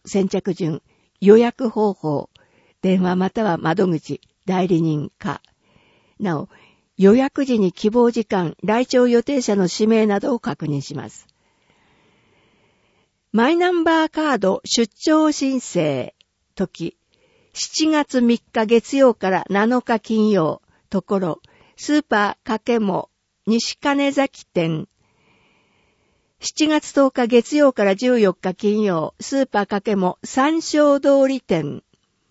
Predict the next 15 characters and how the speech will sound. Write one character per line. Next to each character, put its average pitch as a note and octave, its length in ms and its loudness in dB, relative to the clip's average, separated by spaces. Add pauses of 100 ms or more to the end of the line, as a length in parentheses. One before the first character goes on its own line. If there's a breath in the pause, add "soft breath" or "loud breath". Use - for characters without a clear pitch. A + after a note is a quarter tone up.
(1120 soft breath)
七 - 300 -2
月 C4+ 280 -2
十 B3 240 0
八 C4 260 -2
日 B3+ 300 0
火 B3+ 160 -2
曜 B3+ 300 6
か F#3+ 160 -4
ら F3 220 -2 (120)
二 C#4+ 160 0
十 D4 200 2
一 A3+ 200 0
日 A3 300 -2
金 A#3 300 2
曜、 F3 320 0